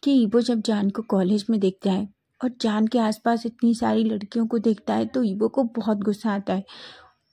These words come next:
वो बहुत ज़्यादा गुस्सा हो जाता है। जान को जब ये पता चलता है तो वो ईबो को मनाने की कोशिश करता है। Finally वो ईबो को मना लेता है।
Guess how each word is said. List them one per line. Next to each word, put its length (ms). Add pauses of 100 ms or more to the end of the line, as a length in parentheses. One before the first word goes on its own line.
(760)
वो 400 (160)
बहुत 380
ज़्यादा 280
गुस्सा 300
हो 100
जाता 340
है। 160 (840)
जान 300
को 120
जब 200 (100)
ये 160
पता 380 (180)
चलता 320
है 180 (460)
तो 80
वो 160
ईबो 260
को 160
मनाने 460
की 120
कोशिश 420
करता 320
है। 120 (680)
Finally 460
वो 120
ईबो 260
को 180
मना 440
लेता 320
है। 200